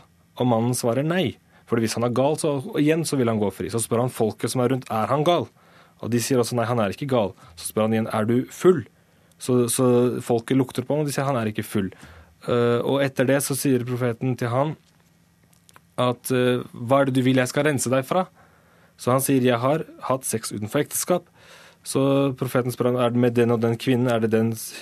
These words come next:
hendelse? Er det sant det jeg hører?" Og han sier, "Ja." Så igjen profeten spør han, "Kanskje du bare koste med henne? Kanskje du bare kysset henne?" Og han sier, "Nei." Så profeten sier, "Har du ligget med henne?"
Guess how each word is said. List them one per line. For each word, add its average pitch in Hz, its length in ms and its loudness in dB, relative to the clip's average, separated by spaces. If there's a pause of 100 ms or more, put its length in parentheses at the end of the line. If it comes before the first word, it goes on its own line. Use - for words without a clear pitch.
(140)
hendelse? 113 300 0
Er 117 60 2
det 117 80 0
sant 123 200 -2
det 123 140 2
jeg 123 60 2
hører?" 143 260 2 (340)
Og 107 60 -2
han 110 100 0
sier, 110 400 0
"Ja." 90 360 -4 (180)
Så - 160 -6
igjen 135 400 2
profeten 123 480 -4
spør 110 220 -2
han, 127 200 -2 (180)
"Kanskje 156 280 2
du 139 100 4
bare 131 280 2
koste 151 420 -2
med 135 140 2
henne? 147 100 0
Kanskje 151 260 0
du 156 60 0
bare 151 160 0
kysset 190 320 0
henne?" 180 240 2 (720)
Og 117 60 0
han 135 120 4
sier, 131 240 2
"Nei." 98 360 0 (400)
Så 123 140 -8
profeten 120 300 2
sier, 123 280 0 (260)
"Har 110 240 -2
du 117 80 2
ligget 127 360 0
med 135 120 0
henne?" 190 220 2